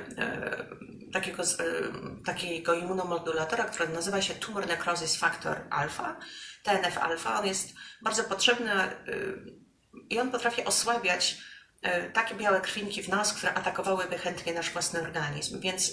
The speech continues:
eksperymentalnie ta szczepionka była wykorzystywana w takich badaniach, e,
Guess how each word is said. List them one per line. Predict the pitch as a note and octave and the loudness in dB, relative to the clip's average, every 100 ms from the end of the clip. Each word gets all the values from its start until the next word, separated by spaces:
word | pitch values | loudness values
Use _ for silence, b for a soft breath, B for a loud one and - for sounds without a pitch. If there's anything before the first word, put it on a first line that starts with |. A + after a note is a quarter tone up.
| - | 0
eksperymentalnie | - - A3+ G3+ G3 F4+ F3+ F#3 G3 B B B B | 0 0 2 2 2 0 0 0 -2 B B B B
ta | A#3 | 2
szczepionka | A#3 A#3+ G#3+ G3+ | 4 2 0 0
była | G3+ G#3 F#3+ | 0 0 -2
wykorzystywana | - F3+ - - F#3 F#3 F3 | -2 -2 0 0 -2 0 -2
w | |
takich | - - D#3+ - | -4 -6 -10 -4
badaniach, | F3 F3+ F#3 F3 F3 - - | 2 4 4 2 -2 -4 -4
e, | F3 E3 E3 E3 | 0 0 0 -2